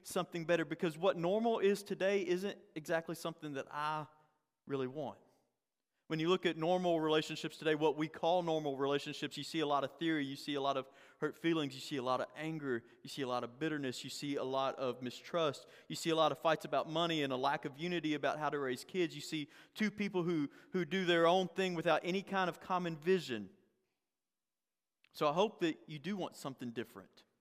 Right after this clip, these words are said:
and something better. And that's why today we're starting this message called Relationship Goals. And we're gonna look at four goals through the course of this series that I think we all should have. Uh, and if we have those, they will make our relationships better. They will, uh,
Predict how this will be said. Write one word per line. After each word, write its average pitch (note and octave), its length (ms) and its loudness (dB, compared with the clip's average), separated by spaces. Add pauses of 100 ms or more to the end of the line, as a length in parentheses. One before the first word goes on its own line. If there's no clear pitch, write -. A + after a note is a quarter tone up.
(640)
and C3 120 -14
something C#3 260 -4
better. C3+ 400 -4 (840)
And G#2+ 80 -14
that's C3 180 -10
why D3+ 140 0
today D3 260 -4
we're D3 180 -4
starting C#3 340 -6
this C#3+ 180 -12
message C#3+ 340 -8
called C3 180 -4
Relationship C3+ 600 -8
Goals. F2 380 -10 (560)
And C#3 80 -2
we're E3+ 80 2
gonna G3+ 140 2
look F#3+ 160 2
at - 100 0 (100)
four F3 200 2
goals E3 320 2
through D#3+ 100 -8
the C#3 80 -8
course D#3+ 260 -4
of D3+ 100 -6
this D3 120 -4
series D3+ 320 -4
that B2+ 160 -2 (300)
I D#3+ 100 0
think D#3+ 240 -2
we D3 100 0
all D3 160 6
should D#3 220 -4
have. C#3+ 480 0 (340)
Uh, C3+ 260 4 (140)
and C3+ 280 0
if C#3+ 240 -4
we C3+ 100 -2
have D3+ 240 0
those, C3+ 220 0
they C#3 160 2
will C3 100 -4
make C#3+ 220 -2
our D3 160 2
relationships C3+ 680 -2
better. C3+ 460 2
They C3 160 0
will, B2+ 200 -2
uh, C#3+ 140 -4